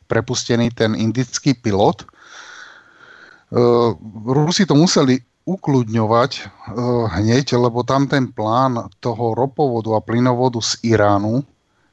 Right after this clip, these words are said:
on, to je aktuálna téma. To je aktuálna téma, ale aj pre Pakistan, pretože aj im by to do rozpočtu nalialo nejaké tie peniažky, hej, pretože I-, India je,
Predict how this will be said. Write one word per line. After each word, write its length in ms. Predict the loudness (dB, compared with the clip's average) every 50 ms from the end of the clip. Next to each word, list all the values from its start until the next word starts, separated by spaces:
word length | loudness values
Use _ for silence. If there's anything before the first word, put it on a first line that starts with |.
| _
on, 200 | -4 -2 -2 0 0 0 0 2 2 2 0 0 _
to 160 | 0 2 4
je 160 | 6 4 4 4
aktuálna 640 | 2 -2 -2 -4 -2 0 2 4 4 4 4 2 0 0
téma. 480 | 0 0 2 2 2 0 -2 -6 -8 -12 _ _ _
To 100 | -4 -2
je 40 | -2
aktuálna 480 | -2 -2 -2 -2 0 0 2 2 0 -2
téma, 360 | -2 -2 -4 -2 -2 -2 -2 -2
ale 320 | 0 2 2 2 2 2
aj 20 | 0 -2
pre 160 | -4 -6 -4
Pakistan, 720 | -2 -2 -4 -4 -4 -6 -12 -12 -12 -12 -12 -14 -14 -14 -14
pretože 400 | -12 -12 -10 -10 -8 -6 -2 0
aj 140 | 2 2 2
im 200 | 2 2 0 0
by 120 | 0 -2 -4
to 160 | -6 -4 -6 -4
do 160 | -2 -2 -2
rozpočtu 640 | -2 -2 -4 -4 -4 -6 -4 -4 -4 -4 -2 0 2
nalialo 440 | 2 2 4 4 4 4 2 2
nejaké 360 | 2 2 2 0 0 0 -2 -2
tie 160 | 0 0 -2
peniažky, 760 | 0 -2 -2 0 0 0 0 0 -2 -4 -4 -2 -2 -2 -4 _ _ -20 -20 -20 -20 -20 -20 -20 -20 -20 -16 _ 0
hej, 320 | 2 4 4 4 2 0 _ _ _ -20 _ _ _ _ _ -8
pretože 440 | -6 -4 -4 -2 0 0 0 0 0
I-, 160 | -4 -8 -8 _ _ _ _ _ _ _ _ _ _ _ 4
India 480 | 6 6 6 6 6 6 6 6 6 4
je, 380 | 4 4 2 2 2 0 -2